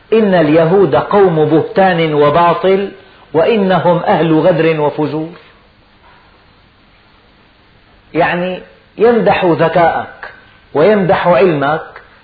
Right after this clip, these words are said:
ما دمت متحللا من الدين، فإذا عرفك،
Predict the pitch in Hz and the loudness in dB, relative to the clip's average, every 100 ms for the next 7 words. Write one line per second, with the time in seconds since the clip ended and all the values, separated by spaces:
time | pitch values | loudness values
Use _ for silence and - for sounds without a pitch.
0 | _ 160 165 165 202 - 175 180 175 - | _ -2 0 0 0 0 0 0 -4 -16
1 | - - - _ _ 147 151 165 - 190 | -20 -20 -20 _ _ -6 -4 -2 -2 -2
2 | 208 196 190 175 156 143 120 123 123 101 | 0 0 0 -2 -4 -4 -6 -8 -10 -12
3 | - - - - - - 190 208 160 160 | -16 -18 -16 -20 -20 -2 0 2 2 2
4 | 165 196 190 170 175 | 2 0 0 0 -2